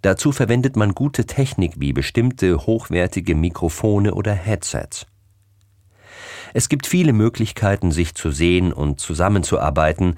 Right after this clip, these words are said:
weshalb zwei Bildschirme von Vorteil sind. Das Videochat-System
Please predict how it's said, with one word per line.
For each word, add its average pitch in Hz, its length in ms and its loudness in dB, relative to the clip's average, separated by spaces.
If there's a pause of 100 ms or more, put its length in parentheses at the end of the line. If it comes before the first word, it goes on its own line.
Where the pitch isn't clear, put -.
(360)
weshalb 113 400 0
zwei 113 340 2
Bildschirme 76 640 0
von 71 220 -2
Vorteil - 420 -6
sind. - 300 -14 (1000)
Das 85 360 0
Videochat-System 117 1120 0